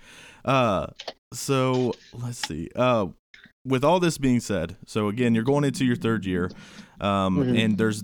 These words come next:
Speaker 1: uh, there's a ton of changes going on with the Bengals organization as far as the coaching staff. Uh, as a player, does that put any sort of pressure on you to come out and perform, you know, right off the gate, you know, to, to impress them, or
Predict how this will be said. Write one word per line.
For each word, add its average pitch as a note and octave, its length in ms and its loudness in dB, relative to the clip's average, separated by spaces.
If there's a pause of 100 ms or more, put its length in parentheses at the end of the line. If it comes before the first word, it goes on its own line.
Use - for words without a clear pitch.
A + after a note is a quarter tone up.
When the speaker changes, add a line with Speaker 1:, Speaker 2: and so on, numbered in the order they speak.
Speaker 1:
uh, G#2+ 120 -4
there's A#2 220 -2
a G2+ 40 -4
ton E3 460 0
of B2+ 220 -2
changes A2 420 0
going G#2 260 0
on G2 400 0
with F#2+ 280 -4
the G#2 100 -4
Bengals G2+ 340 -2
organization G2 600 -2
as F2+ 100 -6
far G2 180 -2
as F2+ 140 -6
the - 60 -18
coaching G2 440 -2
staff. E2 540 -8 (540)
Uh, B2 260 2 (140)
as D#3 180 0
a D3 60 -2
player, G3+ 440 2
does C3 240 0
that G3+ 220 0 (240)
put - 300 2 (120)
any D3+ 180 2
sort D3 200 0
of - 80 -2
pressure C3 340 0
on C3+ 120 2
you B2+ 80 2
to A#2+ 80 0
come A#2+ 240 0
out A#2+ 200 2
and G#2+ 120 -2
perform, A2+ 640 0 (160)
you A#2 140 0
know, G#2+ 120 2
right A2+ 220 2
off A2 180 0
the A2 100 -2
gate, G#2+ 360 0
you G#2 140 -2
know, G2 180 0
to, F#2 420 -2 (120)
to - 120 -4
impress F2+ 400 -2
them, A2 420 2
or F#2+ 380 0